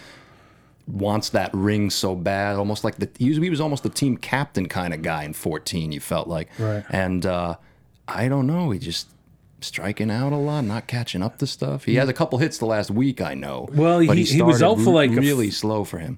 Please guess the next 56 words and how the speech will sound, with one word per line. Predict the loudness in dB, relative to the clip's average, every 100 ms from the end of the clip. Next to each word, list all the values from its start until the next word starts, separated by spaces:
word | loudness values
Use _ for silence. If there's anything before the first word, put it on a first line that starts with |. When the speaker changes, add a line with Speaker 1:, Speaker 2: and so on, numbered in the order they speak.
| 0
Speaker 2:
it, | 4 4
yeah, | 2
it's | 2 0
Speaker 1:
He's | 4
a |
Speaker 2:
true. | 6
Speaker 1:
back | 6 6
Speaker 2:
He |
had, | 4
Speaker 1:
issue | 4 0
or |
something? | 0 4
Speaker 2:
yeah, | 4
Speaker 1:
Yeah. | 4
Speaker 2:
he's | 2
got | 0
a | 0
back | 0 0 0
issue, | -2 0 0
Speaker 1:
Yeah. |
Speaker 2:
kept | 0 -2
him | 0
out | 0 0
of, |
like, | -2 -4
four | -2 -2
games, | 0 0 0
but | -2
he | 0
was | 2
back | 2 2
in | 2
there | 2 2
today. | 0 0 -2 -6 -16 -18 -18 -8 0
Um, | 2
Speaker 1:
I | 2 2 0 -2
mean, | -2
that | 0 0
is | 0
a |
powerful | -6 0 2 2 0 -2 -2
veteran, | 0 0 0 -4 -10 -14 -18 -16 -6
powerful | -2 -2 -4
presence | -8 -6 -6 -8 -12
in | -12
that | -12 -12
lineup. | -12 -12 -16 -4
Speaker 2:
Yeah. | -4 -4 -8 -18 -12
Speaker 1:
Yeah. | -12 -12 -18 -20 -20 -20 -12
Speaker 2:
So, | 2 4 4 2 4
um, | 4 4 4 2 -2 -8 -20 -20 -20 -20 -4
did | 0 2
he |
go | 0 -2
deep | 0 -2 0
today? | 0 2